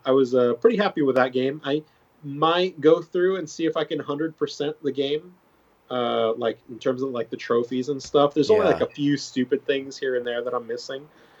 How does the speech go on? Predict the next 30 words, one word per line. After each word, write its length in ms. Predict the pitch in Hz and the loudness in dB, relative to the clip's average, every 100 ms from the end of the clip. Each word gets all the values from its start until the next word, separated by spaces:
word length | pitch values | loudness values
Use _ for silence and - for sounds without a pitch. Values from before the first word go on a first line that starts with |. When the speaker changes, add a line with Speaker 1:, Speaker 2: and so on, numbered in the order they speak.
| _ _ _ _ _ _ _ | _ _ _ _ _ _ _
Speaker 1:
Um, 680 | 120 120 113 113 113 110 - - | -4 2 2 2 2 -2 -8 -2
but 100 | 151 | 2
yeah, 120 | 240 196 | 4 6
we'll 160 | 151 | 6
see. 280 | 156 151 139 - | 4 0 -2 0
Uh, 160 | 135 143 | 0 0
other 180 | 156 220 | 2 2
than 140 | 185 | 0
that, 220 | 143 170 185 | -4 -4 -4
yeah, 160 | 156 143 | -6 -6
I 60 | |
think 200 | 143 202 | -6 -6
I'm 100 | 196 | -6
just 180 | 131 - | -12 -10
gonna 140 | 151 127 | -10 -10
try 300 | - 120 123 | -6 -4 0
to 220 | 113 110 _ _ _ _ | -2 -4 _ _ _ _
go 140 | - 127 | -2 0
back 340 | 123 120 117 | 0 -4 -4
and 100 | 113 | -8
finish 460 | - 123 117 - - | -2 -2 -2 -4 -6
some, 400 | 131 113 107 104 _ | -4 -4 -8 -16 _
some 240 | - 127 120 | -8 -6 2
games 380 | 113 113 127 123 | 2 2 0 4
that 100 | 135 | 4
I 80 | |
haven't 280 | 131 139 143 | 4 0 0
gotten 200 | 143 139 | -2 -2
around 360 | 147 139 143 143 | -2 0 -2 -4
to. 300 | - 147 156 | 4 6 6